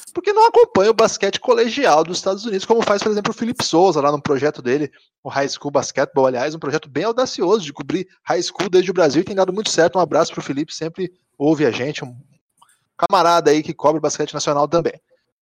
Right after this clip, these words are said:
Só que aí eu fui ler que história era essa, e a história é o seguinte: Darius Bazley, considerado o nono melhor, considerado pela E S P N, o nono melhor jogador de colégio, digamos assim, o no-, nono melhor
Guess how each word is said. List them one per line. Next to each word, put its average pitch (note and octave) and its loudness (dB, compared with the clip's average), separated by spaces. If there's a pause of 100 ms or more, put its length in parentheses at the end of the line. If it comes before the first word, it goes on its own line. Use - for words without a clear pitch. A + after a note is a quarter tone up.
(260)
Só - -4
que F#4 -4
aí D4+ -2
eu E4 2
fui E4 -2
ler G3 0
que F#3 -12
história E3+ 0
era B2+ 2
essa, F#3 -2
e - -2
a A3 0
história - -2
é D4+ 0
o D#4+ -2
seguinte: F#3+ -8 (640)
Darius A3+ 2
Bazley, D3+ 0 (100)
considerado E3+ 0
o F#3 4
nono B3+ 4
melhor, E3 0
considerado D#3 -4
pela F3+ -2
E F#3 2
S F3 -2
P D#3 -2
N, C#3 -6
o F#3 2
nono B3 4
melhor G3 2
jogador E3+ 0 (680)
de C#3 -6
colégio, C#3+ 2
digamos A2+ -8
assim, E3+ -6
o D#3 -8
no-, G3+ 2
nono G3 0
melhor D#3+ 2